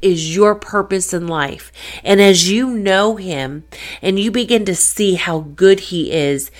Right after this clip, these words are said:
you can't help, I can't help, but want to obey Him. It isn't about, "Oh, I have to obey," or, you know, "Oh,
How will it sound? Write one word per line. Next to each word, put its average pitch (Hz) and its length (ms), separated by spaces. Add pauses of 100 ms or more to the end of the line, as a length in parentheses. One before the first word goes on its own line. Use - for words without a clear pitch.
(280)
you 208 240
can't 208 460
help, - 540 (200)
I 208 220
can't 190 380
help, - 420 (420)
but 196 260
want 156 680
to 165 280
obey 143 380
Him. 131 400 (420)
It 214 140
isn't 233 300
about, 190 260
"Oh, 214 200
I 190 100
have 180 320
to 185 160
obey," 160 440
or, 139 360 (300)
you 202 100
know, 196 200
"Oh, 175 220